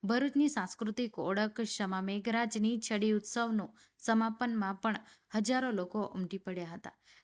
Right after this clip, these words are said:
છડીના આગમન સાથે પરંપરા મુજબ મેઘરાજના વિસર્જન શોભાયાત્રા નીકળી હતી. ભરૂચ શહેરમાં સાતમના દિવસથી જ શરૂ થયેલા મેઘરાજના મેળાનો મેઘરાજાની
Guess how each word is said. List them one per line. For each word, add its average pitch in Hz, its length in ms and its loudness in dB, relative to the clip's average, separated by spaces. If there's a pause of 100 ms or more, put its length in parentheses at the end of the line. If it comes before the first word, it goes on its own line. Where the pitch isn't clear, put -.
છડીના 196 460 0
આગમન 196 400 0
સાથે 202 400 -2 (440)
પરંપરા 240 560 2
મુજબ 226 480 0
મેઘરાજના 214 880 2
વિસર્જન 220 680 -2
શોભાયાત્રા 208 680 0
નીકળી 214 340 0
હતી. 220 200 -6 (480)
ભરૂચ 226 300 0
શહેરમાં 220 540 0
સાતમના 214 760 -2 (320)
દિવસથી 220 560 0
જ 208 140 -4
શરૂ 202 300 -2
થયેલા 196 440 -2
મેઘરાજના 196 720 -2
મેળાનો 202 460 0 (420)
મેઘરાજાની 202 880 0